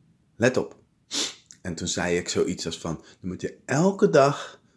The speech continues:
een blog gaan schrijven met een affiliate link erin en dat verspreiden op social media of iets dergelijks. Elke dag. Dan ben je financieel vrij." Hoeveel mensen doen dat?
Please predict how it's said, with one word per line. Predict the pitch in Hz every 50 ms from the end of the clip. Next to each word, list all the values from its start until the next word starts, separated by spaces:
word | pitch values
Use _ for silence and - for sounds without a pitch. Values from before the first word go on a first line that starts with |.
| _ _ _
een | - 95 87 80 82
blog | - 104 117 160 190 185 -
gaan | 165 151 147
schrijven | - - - 143 147 143 135 139 143 - 160 160 190 190 - _ _ - -
met | 110 98 95 -
een | 78 -
affiliate | 78 80 - - - 147 151 147 135 135 127 -
link | 139 123 123 120 -
erin | 120 120 107 110 110 107 -
en | - 90 87
dat | 90 92 95 -
verspreiden | - - - - - - 92 95 95 90 87 80 82 85 82 - - - - - - _ _ _ _
op | - 87 85 -
social | - - 85 80 - - 78 73
media | 71 69 65 67 62 57
of | 58 -
iets | - 80 - -
dergelijks. | - 57 - - - - - - - _ _ _ _ _ _ _ _ _ _ _ _ _ _ _ _ _ _ _ _ _ _ _ _ - - - _ _ _ _
Elke | - 127 120 113 117 117 - 127
dag. | - - - - - - _ _ _ _ _ _ _ _ _ _ _ _ _ _ _ _
Dan | - 98 98 92 95
ben | 92 85
je | 85 90 92
financieel | - - 92 90 82 - - 87 85 82
vrij." | - - 82 67 - - _ _ _ _ _ _ _ _ _ _ _ _ _ _ _ _ _ _ _ _ _
Hoeveel | _ - 117 123 123 117 95
mensen | 92 107 131 151 147 - 120 -
doen | - 156 180 180
dat? | 180 190 202 - - - -